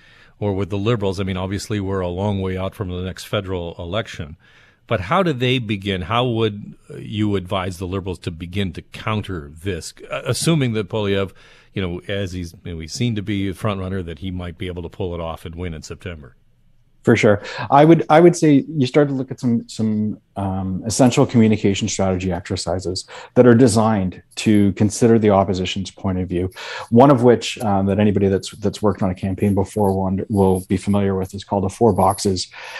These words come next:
Speaker 2: exercise, which breaks down to us on us, them on us, us on them,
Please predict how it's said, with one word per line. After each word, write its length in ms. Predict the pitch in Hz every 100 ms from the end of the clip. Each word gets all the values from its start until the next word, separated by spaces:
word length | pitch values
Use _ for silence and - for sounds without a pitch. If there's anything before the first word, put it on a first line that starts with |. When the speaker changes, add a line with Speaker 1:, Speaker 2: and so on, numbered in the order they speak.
| -
Speaker 2:
exercise, 600 | 123 113 123 104 104 95 -
which 160 | 107
breaks 240 | 139 135 -
down 240 | 120 117
to 320 | - 101 101 -
us 180 | 120 -
on 160 | 117
us, 300 | 110 101 -
them 220 | 101 113
on 140 | 110 101
us, 320 | 101 98 - -
us 180 | 123
on 180 | 120 110
them, 300 | 101 101 101